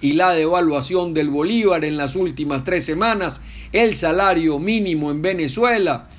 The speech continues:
y la pensión también pasó de treinta a quince dólares. ¿Qué se hace con quince dólares? Criticó a un poder judicial al servicio de Maduro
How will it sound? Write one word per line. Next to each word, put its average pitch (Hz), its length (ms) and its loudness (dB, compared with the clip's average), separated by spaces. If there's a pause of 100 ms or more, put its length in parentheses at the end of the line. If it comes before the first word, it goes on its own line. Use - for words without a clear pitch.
(160)
y 139 120 4
la 190 260 2
pensión 151 560 0
también 170 540 0 (400)
pasó 165 400 2
de 143 140 0
treinta 220 960 0
a 131 240 0
quince 190 420 0
dólares. 196 760 2 (600)
¿Qué 160 200 2
se 185 180 2
hace 196 380 2
con 175 220 -2
quince 190 380 -2
dólares? 196 720 0 (760)
Criticó 160 680 2
a 160 100 2
un 185 180 -2
poder 165 360 2
judicial 151 920 2 (220)
al 196 260 4
servicio 170 720 0
de 196 140 2
Maduro 175 680 2